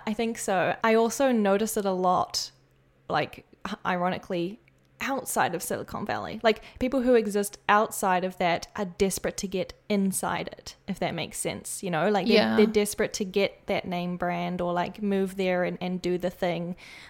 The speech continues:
Speaker 1: And, you know, I think you're, you're a great example of showing that, like, you can have that much impact from, like, by not being in there, not being in that bubble and not working for one of those companies. Um, and, you know, if I think about it, like,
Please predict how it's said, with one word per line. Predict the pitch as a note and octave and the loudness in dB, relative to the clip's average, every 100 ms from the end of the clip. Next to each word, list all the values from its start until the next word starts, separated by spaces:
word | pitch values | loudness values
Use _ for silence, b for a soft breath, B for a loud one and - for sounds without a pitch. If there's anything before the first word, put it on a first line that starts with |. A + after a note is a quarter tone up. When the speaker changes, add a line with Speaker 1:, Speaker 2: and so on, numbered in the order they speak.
| B | B
Speaker 1:
And, | F#3 F3+ | -2 0
you | B3 | 2
know, | A3+ | 2
I | G#3 | 4
think | C#4+ A3 | 0 0
you're, | F#3+ G#3 | 2 2
you're | G3+ A3 | 6 6
a | B3 | 6
great | G#3+ F#3+ | 4 2
example | G3 F#3+ G3 | 2 0 0
of | F#3+ | -4
showing | - F#3 F#3 | 0 0 0
that, | F3 | -2
like, | E3+ F3 G3 | -2 -4 -6
you | G3 | -4
can | A#3 A3 | 0 0
have | G3 F#3 - | 0 -2 0
that | G#3+ | 0
much | F#3+ F3 | 0 -2
impact | F3 C4 G#3 F3+ - - - B B B _ | -2 -2 0 0 -2 -6 -12 B B B _
from, | - - F#3+ E3+ | -18 0 2 2
like, | F#3 F3+ - _ - | 0 -2 -4 _ -4
by | G3+ G3 | 2 6
not | G3+ F#3+ | 6 6
being | F#3+ F#3 E3+ | 2 2 0
in | D#3+ | -2
there, | D3+ F#2+ | -2 4
not | A3+ G#3+ G3+ | 6 6 6
being | G3+ G3+ | 4 4
in | F#3+ | 2
that | F#3+ - | 0 2
bubble | F#3 F3+ - F#3+ G#3+ | 2 4 2 0 0
and | G3 | 2
not | G3 - | 2 4
working | F#3+ G3 F#3 | 2 2 0
for | F3+ | 0
one | F#3 | 0
of | |
those | F3+ G3 | -2 -2
companies. | - G3 F#3+ - G3 - B B B B | -4 -4 -4 -4 -6 -8 B B B B
Um, | F3 E3+ G3 - | -2 -2 -4 0
and, | B3 B3+ | 2 4
you | D#4+ | 4
know, | B3+ G#3 | 4 4
if | G#3+ | 4
I | C4+ | 0
think | B3 A#3 A#3 | 0 0 0
about | G#3+ G3+ G3 | 2 4 6
it, | F#3 - | 4 2
like, | G3 F#3 G#3 | 0 -2 -4